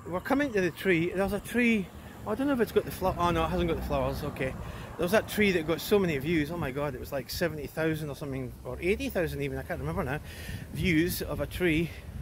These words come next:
but the tree. I'm just coming up to the tree, but the purple flowers aren't, aren't out. Uh, I think they just come out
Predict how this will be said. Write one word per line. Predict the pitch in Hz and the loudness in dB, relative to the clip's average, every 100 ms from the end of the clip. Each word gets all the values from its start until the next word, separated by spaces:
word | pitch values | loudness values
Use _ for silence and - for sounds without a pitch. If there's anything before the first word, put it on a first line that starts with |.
| - - - - | -10 -10 -12 -4
but | 170 151 - - | -2 0 -2 -2
the | 160 | -2
tree. | - 226 208 185 | 0 2 4 4
I'm | 165 | 2
just | 175 202 - | -2 -4 -4
coming | 185 170 | -2 0
up | 185 190 | 0 -2
to | 160 | -4
the | |
tree, | 143 - 151 202 - - - - - - - - - - - - - - | -4 -2 0 -2 -6 -12 -10 -12 -14 -16 -18 -14 -10 -8 -8 -10 -10 -8
but | - | -8
the | 143 | -4
purple | 208 196 151 | 2 2 2
flowers | - 147 143 | 0 2 2
aren't, | 151 139 - | 2 0 2
aren't | 156 143 139 | 2 0 -2
out. | 139 147 - - - - - - - - - - - | -2 -2 -2 -2 -4 -12 -10 -10 -10 -10 -6 -4 -2
Uh, | 143 131 | -2 -2
I | 143 | -2
think | 220 180 | 0 0
they | 160 | -2
just | 156 | -2
come | - | -2
out | 147 | -2